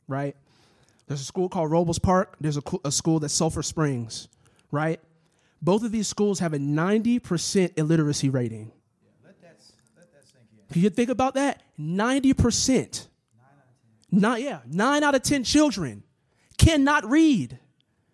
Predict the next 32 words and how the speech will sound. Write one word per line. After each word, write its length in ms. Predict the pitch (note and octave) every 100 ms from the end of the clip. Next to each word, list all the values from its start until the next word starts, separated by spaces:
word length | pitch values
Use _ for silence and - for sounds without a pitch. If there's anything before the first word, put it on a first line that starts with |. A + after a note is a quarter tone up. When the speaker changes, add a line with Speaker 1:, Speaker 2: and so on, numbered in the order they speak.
| _ _
Speaker 1:
which 160 | - B3
also 320 | D4+ E4+ D4+
means 220 | C4 C4+
that 180 | B3+ -
parents 400 | - F#4+ G4+ D#4+
probably 300 | - G#3+ G3+
cannot 360 | G3+ G3 E3+ D3+
read. 380 | C#3 A2 A2 _ _ _ _ _ _ _ _ _ _ _ _ _ _ _ _ _ _ _ -
So 220 | - B3
if 80 | B3
you're 160 | D4+ E4
in 80 |
a 40 | B3+
neighborhood 400 | C4+ B3 B3+ A#3
like 180 | G#3+ G3
that 180 | D4
and 80 | A#3+
you're 80 | A3
handing 320 | A3+ C4 A#3+
out 220 | G#3+ D#3
Bibles, 580 | A#3 C#4+ B3 G3+ - - - _ _
how 180 | C#4 D4+
are 80 | D4
they 100 | C4
gonna 160 | C4
read 160 | B3 C4
the 80 | G3+
Bible 300 | C4+ C#4 A3+
if 40 |
they 100 | A3+
can't 240 | - B3+
read? 520 | G#3 C#4+ D4+ G3 A2